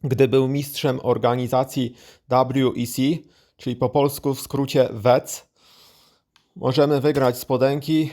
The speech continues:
jakie on nosił, ikonkę, taką emotkę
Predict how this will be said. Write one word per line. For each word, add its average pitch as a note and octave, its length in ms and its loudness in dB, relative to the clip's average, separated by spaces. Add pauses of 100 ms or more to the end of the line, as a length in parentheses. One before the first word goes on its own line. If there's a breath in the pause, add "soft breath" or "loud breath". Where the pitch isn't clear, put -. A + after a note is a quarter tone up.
jakie A#2+ 320 0
on A#2 180 -2
nosił, C3+ 480 -2 (540)
ikonkę, C#3+ 720 0 (1700)
taką B2 340 0
emotkę C3+ 600 0